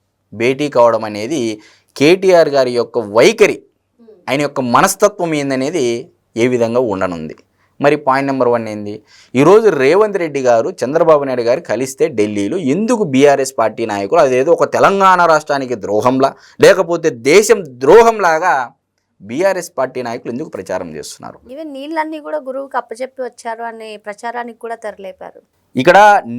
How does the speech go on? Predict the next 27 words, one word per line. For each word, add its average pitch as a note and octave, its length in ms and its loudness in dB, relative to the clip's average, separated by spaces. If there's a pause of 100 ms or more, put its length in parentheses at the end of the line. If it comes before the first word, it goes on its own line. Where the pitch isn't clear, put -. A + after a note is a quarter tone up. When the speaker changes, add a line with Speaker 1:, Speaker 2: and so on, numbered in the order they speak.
(100)
Speaker 1:
నీళ్ళు F#3 300 -2
అనేటువంటిది E3+ 540 -4
అంశం B2+ 240 -10 (100)
కాదండి. F2 420 -4 (720)
స్-, - 400 -8 (180)
పరస్పర F#3+ 520 4 (400)
సహకరించుకునేటువంటి D#3+ 1200 -4 (180)
వైఖరి D3+ 360 4 (100)
రేవంత్ C3+ 340 2
రెడ్డి C3+ 240 0
గారిలోనూ B2+ 400 2 (100)
ఉంది, C#3 200 -8 (180)
ఇటు C3 120 -2 (120)
చంద్రబాబు C#3 440 4
నాయుడు C3 200 -2
గారి A#2+ 180 0
దగ్గర G#2+ 180 -4 (120)
ఉంది. G#2+ 240 -2
కాబట్టే B2 420 2 (480)
ఒకప్పుడు D#3+ 480 4
వీళ్ళిద్దరు F3 380 2 (100)
గురు C3+ 220 -4
శిష్యులు D#3 400 -2 (180)
అని C3 160 -2
చెప్పేసి B2 340 0 (120)
బీఆర్ఎస్ C3+ 440 4
పార్టీ B2+ 180 0